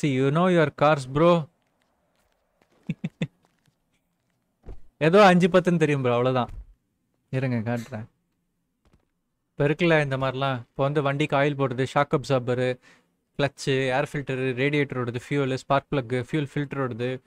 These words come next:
ஆ, serpentine belt வந்து இது வந்து அந்த இதுல வரும், கேம் ஷா-, இது கிராங்க் ஷாஃப்ட்ல அந்த பிஸ்டன்ஸ்குள்ள வ-, அந்த கனெக்டர்ல வரும். அந்த serpentine belt வந்து அடிக்கும்.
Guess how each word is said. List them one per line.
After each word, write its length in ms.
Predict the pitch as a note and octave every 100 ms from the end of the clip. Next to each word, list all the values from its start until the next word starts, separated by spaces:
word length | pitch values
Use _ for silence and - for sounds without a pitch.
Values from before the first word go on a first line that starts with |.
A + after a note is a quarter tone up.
| _ _ _ _
ஆ, 100 | B2 A#2+ A#2+ A#2 A#2 A#2 A2+ A2+ A2 G#2+ A2 - _ -
serpentine 480 | - - F#3+ E3+ D#3+
belt 220 | C#3 C#3
வந்து 200 | C#3+ D#3
இது 120 | F3 C#3+
வந்து 200 | C#3+ D#3+
அந்த 140 | C3+
இதுல 220 | C3 D#3+
வரும், 200 | D3+ A#2
கேம் 180 | - D3+ D#3
ஷா-, 180 | D3+ C3
இது 180 | C3 D3
கிராங்க் 180 | D3+ E3+ -
ஷாஃப்ட்ல 320 | D3 - C#3+
அந்த 580 | E3+ C#3 C3 B2 A#2+ A#2 _
பிஸ்டன்ஸ்குள்ள 600 | - - G3 E3 - C3+
வ-, 140 | B2 B2+
அந்த 220 | B2 B2 A#2+ A#2 A#2 A2+ A2+ -
கனெக்டர்ல 380 | D3+ - D3+ B2+
வரும். 200 | A#2 A2+ _ _ _ _ _ _ _ _ _ _ _ _ _ _ _ _ _ _ _ _ _ _
அந்த 240 | - B2 C#3
serpentine 400 | E3 D#3 C#3+ B2+
belt 140 | B2+
வந்து 220 | C3 C#3
அடிக்கும். 400 | C#3 C3 C#3+ A#2+